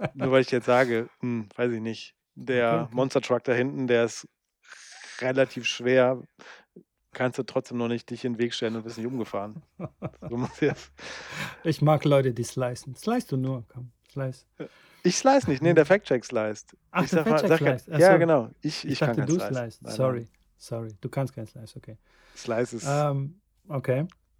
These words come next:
Speaker 1: Ja, jetzt, wie, wie bereitest du dich denn jetzt vor? Also, irgendwie?
Speaker 2: Auch unter der Prämisse, dass ich fit wäre. <laughs> Oder
Speaker 1: Okay.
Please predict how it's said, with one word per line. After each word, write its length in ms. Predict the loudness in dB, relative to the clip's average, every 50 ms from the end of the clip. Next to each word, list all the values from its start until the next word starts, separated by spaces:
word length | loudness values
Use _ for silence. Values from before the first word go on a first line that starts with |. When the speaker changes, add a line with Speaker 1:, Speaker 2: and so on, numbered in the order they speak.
| _ _ _ _ _ _ _ _ _ _ 0
Speaker 1:
Ja, 300 | 2 4 4 4 4 2
jetzt, 480 | 2 -2 -2 -4 -6 -12 -8 -6 -4 -2
wie, 240 | 0 0 0 0 0
wie 140 | 0 0 2
bereitest 440 | 2 2 2 2 2 2 0 -2 -2
du 80 | -2
dich 140 | -2 -2 -2
denn 160 | -2 -2 0 -2
jetzt 200 | -2 -4 -6 -8
vor? 340 | -4 -2 -2 -2 -2 -4 -4
Also, 460 | -6 -4 -4 -4 -4 -6 -8 -10 -14 -18 _ _ _ _ _ _ _ _ _ -6
irgendwie? 560 | -4 -4 -4 -4 -4 -4 -4 -4 -6 -8 -12 -16 -20 -20 -20 -20 _ _ _ _ _ _ _ _ _ _ _ _ 6
Speaker 2:
Auch 160 | 8 10 10
unter 180 | 10 10 8 10
der 140 | 10 8
Prämisse, 340 | 6 6 2 2 2 2 2
dass 120 | 2 2 2
ich 120 | 0 -2
fit 220 | -2 -4 -2 2
wäre. 320 | 4 6 6 6 4 2 0 0
<laughs> 640 | 0 0 0 0 -2 -4 -8 -10 -14 -14 -4 0
Oder 340 | 2 2 2 2 0 0 0 0
Speaker 1:
Okay. 380 | -2 0 2 2 2 2 0